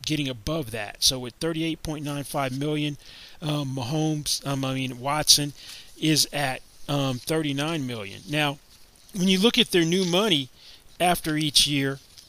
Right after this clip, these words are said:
then you're gonna see that, um, Watson is doing so much better in terms of new money, uh, than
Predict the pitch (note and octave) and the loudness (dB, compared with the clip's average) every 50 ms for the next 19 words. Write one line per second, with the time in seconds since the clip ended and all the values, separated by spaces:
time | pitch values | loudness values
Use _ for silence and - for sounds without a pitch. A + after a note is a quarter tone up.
0 | - - A#3+ D#3+ D3+ E3 D#3+ D#3+ D#3 D#3 D3 D3 C3+ F3+ F#3+ F3+ - - - - | -20 -18 -8 -2 2 4 4 4 4 2 0 0 2 2 4 6 8 10 10 10
1 | - F#3+ G3 F#3 E3 D#3 D#3 D3+ - _ _ _ - - - - - A#2+ C#3+ D#3 | 10 10 8 6 4 2 0 -4 -8 _ _ _ -20 -20 -20 -18 -10 -2 0 2
2 | D3+ D3 D3 D3 D3 D3 C#3+ C#3+ C#3 C3+ C3 B2+ C3+ - _ _ _ - - - | 2 2 2 2 0 0 0 -2 -2 -2 -4 -6 -8 -12 _ _ _ -20 -20 -20
3 | - - - - - - - - B2 B2 C3+ D#3 G#3 A3 - - - D3 C#3+ C#3 | -20 -20 -20 -20 -20 -20 -20 -12 -6 -2 0 2 2 4 4 4 4 4 2 -2
4 | C3 - - - _ _ _ - - - - C#3+ B2+ C3+ E3+ D#3+ D3+ C#3 - - | -4 -8 -14 -20 _ _ _ -20 -14 -6 -2 -2 0 2 2 2 4 6 6 6
5 | F3+ F#3+ F3+ E3 - - C3 D3 D3+ D3 B2+ A#2 G2 - - - B2+ B2+ - E3+ | 6 4 2 2 2 2 2 2 0 0 0 -2 -6 -12 -14 -12 -10 -6 -4 -2
6 | D#3 D3 B2+ B2 A2+ C3 C#3+ D3+ C#3+ B2+ A#2+ A2+ A2 A2 A2 - - _ _ - | -2 -2 -2 -4 -4 -2 -2 -2 -2 -2 -6 -8 -10 -12 -16 -20 -20 _ _ -10
7 | C#3 C3+ C3 C3 B2+ B2 B2+ B2 A#2+ A#2 A#2 C#3+ C#3 C3+ C3 B2+ B2 A#2+ - | -8 -6 -4 -2 -2 -2 -4 -4 -6 -4 -4 -2 -2 -2 -2 -2 -4 -6 -10